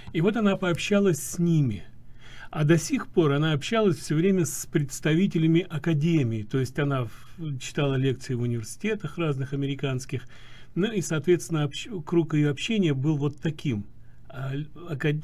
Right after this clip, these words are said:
вы знаете, что из себя представляет Американская академия. Это абсолютно левое такое движение.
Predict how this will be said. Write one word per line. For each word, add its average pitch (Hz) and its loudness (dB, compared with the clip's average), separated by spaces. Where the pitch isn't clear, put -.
вы 160 2
знаете, 143 0
что - -4
из 123 -4
себя 135 -2
представляет 139 -4
Американская 120 -4
академия. 110 -6
Это 123 -10
абсолютно 170 -4
левое 135 -2
такое 123 -6
движение. 117 -4